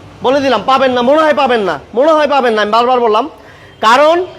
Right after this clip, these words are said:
দুই হাজার দুইয়ের মডেলে একটা এক্সনো কত হইতে পারে,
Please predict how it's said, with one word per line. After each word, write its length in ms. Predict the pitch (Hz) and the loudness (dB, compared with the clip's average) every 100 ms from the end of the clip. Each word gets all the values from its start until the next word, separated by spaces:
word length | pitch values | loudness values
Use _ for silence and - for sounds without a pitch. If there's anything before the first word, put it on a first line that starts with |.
| - - - | -20 -20 -8
দুই 180 | 196 294 | -2 2
হাজার 320 | 302 311 262 | 2 2 0
দুইয়ের 240 | 254 320 | 0 2
মডেলে 320 | 330 302 311 311 | 2 2 2 0
একটা 460 | 294 - 269 262 262 | -2 0 0 0 0
এক্সনো 440 | 254 226 339 320 320 | -2 -2 -2 -4 0
কত 200 | 320 349 | -2 0
হইতে 260 | 359 262 | -2 0
পারে, 240 | 302 254 | 0 0